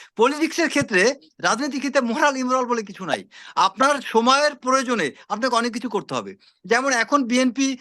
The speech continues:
ফখরুল, ফখরুল ইসলাম আলমগীর যে বক্তব্য দিচ্ছেন, that's the part of politics। জয় কদিন পর পর বক্তব্য চেঞ্জ করছে, part of politics। কিন্তু বিষয়টা হচ্ছে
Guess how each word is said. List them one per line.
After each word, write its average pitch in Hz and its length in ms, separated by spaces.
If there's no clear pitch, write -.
ফখরুল, 233 240
ফখরুল 247 260
ইসলাম 247 180
আলমগীর 233 340
যে 220 140
বক্তব্য 226 520
দিচ্ছেন, 247 320
that's 311 220
the 311 80
part 320 180
of 269 80
politics। 202 340
জয় 233 260
কদিন 269 240
পর 294 120
পর 294 100
বক্তব্য 254 360
চেঞ্জ 294 240
করছে, 302 200
part 294 220
of 311 80
politics। 208 400
কিন্তু 262 360
বিষয়টা 269 380
হচ্ছে 339 380